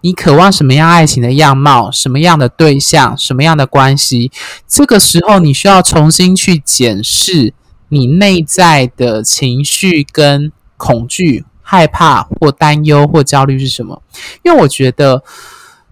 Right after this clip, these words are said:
当我们爱上一个人的时候，就等于是给了对方伤害我们自己的权利。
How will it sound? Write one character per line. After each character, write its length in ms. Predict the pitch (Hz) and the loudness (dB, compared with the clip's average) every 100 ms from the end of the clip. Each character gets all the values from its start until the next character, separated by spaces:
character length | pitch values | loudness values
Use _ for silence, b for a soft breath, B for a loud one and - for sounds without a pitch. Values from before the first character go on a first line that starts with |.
| - | -2
当 140 | 311 339 | 2 2
我 80 | |
们 100 | 180 | 2
爱 140 | 208 214 | 2 2
上 240 | 240 214 | 2 0
一 40 | 165 | 0
个 120 | 143 | 0
人 220 | 127 120 | -2 -2
的 80 | 135 | -4
时 200 | - 135 | -6 -2
候， 180 | 180 156 | 0 0
就 160 | 208 | 0
等 300 | 190 - 120 | -2 -2 -2
于 100 | 117 | -2
是 180 | 131 185 - | -4 -6 -4
给 180 | 127 117 | -2 -2
了 120 | 123 | -2
对 260 | - 180 | 0 0
方 260 | 160 156 160 | 2 2 2
伤 300 | - 160 165 | 0 0 0
害 220 | 165 151 | 0 0
我 140 | 123 117 | 0 -4
们 140 | 117 | -6
自 140 | 151 | -6
己 80 | 147 | -6
的 120 | 113 | -6
权 300 | 110 127 95 113 | -8 -8 -8 -8
利。 280 | 110 110 | -12 -14